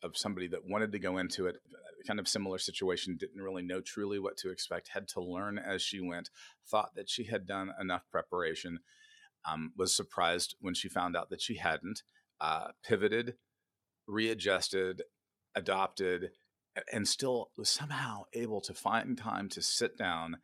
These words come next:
not only journal about the rough hike that she had, but then to describe her surroundings,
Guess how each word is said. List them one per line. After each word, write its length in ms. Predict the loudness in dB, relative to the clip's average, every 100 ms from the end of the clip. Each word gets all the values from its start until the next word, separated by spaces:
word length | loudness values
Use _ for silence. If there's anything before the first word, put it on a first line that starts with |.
| _ 2
not 180 | 6 6
only 220 | 4 2
journal 520 | 0 0 2 2 0
about 360 | 2 2 2 0
the 80 | 0
rough 200 | 0 2
hike 260 | 0 2
that 120 | -2 -2
she 120 | -2
had, 300 | -2 -2 -4
but 160 | -4
then 160 | 0 0
to 160 | 0 -4
describe 720 | -2 0 0 2 4 4 4
her 140 | -2
surroundings, 800 | -2 -4 -4 -2 -2 -2 -12 -16